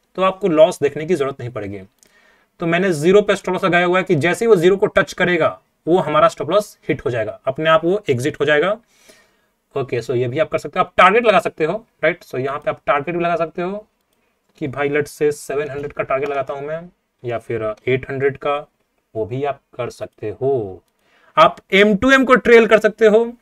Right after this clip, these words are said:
ये भी मैं करके दिखा देता हूँ, राइट? So एम टू एम को ट्रेल करेंगे, यहाँ पे डालेंगे दस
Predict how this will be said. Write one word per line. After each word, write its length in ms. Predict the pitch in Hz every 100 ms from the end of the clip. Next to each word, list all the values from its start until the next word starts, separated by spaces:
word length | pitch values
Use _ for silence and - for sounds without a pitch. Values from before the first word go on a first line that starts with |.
| _ _ 107
ये 100 | 104
भी 100 | 143
मैं 120 | 151
करके 220 | 147 147
दिखा 200 | 143 147
देता 200 | 147 147
हूँ, 120 | 143
राइट? 120 | 143 160 _ _ _ _ _ _ _ _ _ _ _ _ _ _ _ _ _ _ _ _
So 220 | - - 165 165 160 160 156 _ -
एम 180 | 151 147
टू 140 | -
एम 120 | 175 170
को 80 | 165
ट्रेल 200 | 170 170
करेंगे, 260 | 170 170
यहाँ 180 | 160 156
पे 80 | 160
डालेंगे 360 | 151 151 160 160
दस 260 | 117 147